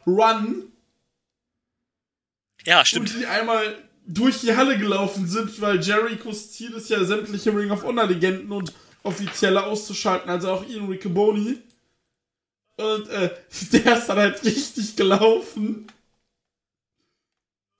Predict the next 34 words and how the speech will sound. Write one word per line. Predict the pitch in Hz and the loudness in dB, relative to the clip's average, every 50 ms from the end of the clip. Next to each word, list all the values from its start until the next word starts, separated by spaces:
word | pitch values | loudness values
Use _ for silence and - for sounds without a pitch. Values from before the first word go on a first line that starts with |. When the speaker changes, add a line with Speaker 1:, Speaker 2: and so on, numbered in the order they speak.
| _ 190 | _ -4
Speaker 1:
Und, | 202 208 214 208 - - | -4 -2 -2 -2 -4 -6
äh, | - 202 190 190 180 | -8 -2 -2 -2 0
dann | 190 196 190 190 | 0 -4 -4 -2
im | 196 214 202 170 | 0 0 0 0
weiteren | 170 196 208 208 - 220 214 196 | 0 0 0 2 0 0 -2 -4
Verlauf | 180 - - 185 185 185 202 214 202 - | -4 -2 0 0 0 2 0 0 -2 -2
des | - 185 - 190 | -6 -8 -4 -2
Matches | 214 220 220 - 254 - - | -2 0 0 -2 -6 -10 -10
dann | 220 190 165 | -10 -8 -6
so, | 170 147 - - _ _ _ _ | -6 -8 -8 -14 _ _ _ _
„Ja, | 196 202 | -10 -6
was | 196 | -2
sagst | 285 320 359 - 320 | -2 -2 0 0 0
du | |
eigentlich | - 254 247 - - - - | 0 0 0 -2 -4 -8 -6
zum | - 240 226 | -6 -4 0
Match?“ | 262 269 262 - - - - - _ _ _ _ _ - - 254 | 0 0 0 -2 -4 -6 -6 -12 _ _ _ _ _ -20 -14 -10
„Ja, | 262 - 127 262 240 - - _ _ _ _ _ - - | -6 -4 -2 -2 -4 -4 -10 _ _ _ _ _ -10 -8
ich | - - 269 | -4 -2 -2
hab | 285 - - | -2 -2 -4
Kinder, | - - 302 349 349 370 339 320 269 247 | 0 4 6 6 6 6 4 4 4 6
der | 247 247 247 269 | 6 4 4 6
wollte | 294 302 302 - | 2 2 2 4
mich | 302 311 302 - | 2 2 2 4
angreifen.“ | - 330 311 330 349 320 - 339 240 233 - - 262 254 220 - - - - 240 226 - - - - - _ _ _ _ _ _ _ _ _ _ _ _ _ _ _ _ _ _ _ | 2 2 2 4 4 4 4 4 4 6 6 6 4 4 2 0 -4 -6 0 2 2 2 2 -2 -10 -20 _ _ _ _ _ _ _ _ _ _ _ _ _ _ _ _ _ _ _
Speaker 2:
Ja, | - 139 | 0 0
das, | 165 156 160 | 0 2 2
das, | 165 139 | -4 -4
das | 127 151 143 - | -4 -6 -2 0
war | 160 160 | 0 2
schon | - 185 165 | 2 0 -2
sehr | 147 143 | -2 -4
gut. | 143 - | 2 2
Auch | 170 165 | 2 2